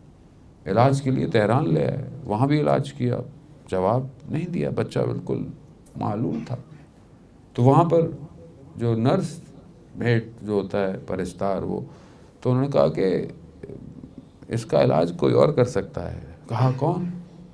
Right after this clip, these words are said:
कहा, "जो कुम है शहर, उस, उसी शहर में एक मस्जिद है, मस्जिद जमकरान।" कहा, "वो आखिरी इमाम से मंसूब है,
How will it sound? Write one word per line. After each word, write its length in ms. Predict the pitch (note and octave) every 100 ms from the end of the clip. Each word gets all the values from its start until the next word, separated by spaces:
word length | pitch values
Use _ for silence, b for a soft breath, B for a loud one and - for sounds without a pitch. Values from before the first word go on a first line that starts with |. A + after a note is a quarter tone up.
| - - - -
कहा, 160 | D#3 F3+
"जो 120 | D#3+
कुम 340 | - - D#3+ D#3+
है 480 | A#2 F#2 D#2+ - -
शहर, 460 | G2+ F#2+ C3+ - - - - -
उस, 300 | B2+ A#2 - - B2
उसी 240 | - E3
शहर 320 | D#3+ A#2+ A#2+
में 160 | D#3+ F#3+
एक 140 | E3+ - -
मस्जिद 540 | G2+ G2+ F#2+ G2+ B2+ E2+
है, 260 | D#2 D#2 - - - - - F#2
मस्जिद 420 | G2 G2 G#2 F#2+
जमकरान।" 640 | F2+ E2+ D#2+ D2+ D#2 D2 - - - - - - - - - - - - - - -
कहा, 160 | C#3
"वो 180 | C#3+ C#3+
आखिरी 380 | A2+ G2+ - C#3
इमाम 340 | A#2+ G2 G#2
से 140 | G2+ G2+
मंसूब 520 | F2 E2 - G2+ F2
है, 200 | D2+